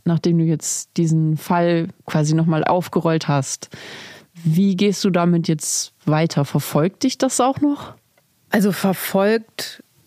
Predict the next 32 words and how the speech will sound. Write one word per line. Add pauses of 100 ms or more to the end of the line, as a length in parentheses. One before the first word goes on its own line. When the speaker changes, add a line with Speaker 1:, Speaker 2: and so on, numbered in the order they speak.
(160)
Speaker 2:
ist
nicht
das
richtige
Wort. (640)
Ich
mache
mir (140)
vielleicht
manchmal
noch
Gedanken
darüber,
ob
es
richtig
war, (220)
darüber (320)
zu
berichten
und
das
nochmal
aufzugreifen. (680)
Weil (100)
ich (120)
weiß,
wie
sehr
das
die
Schwester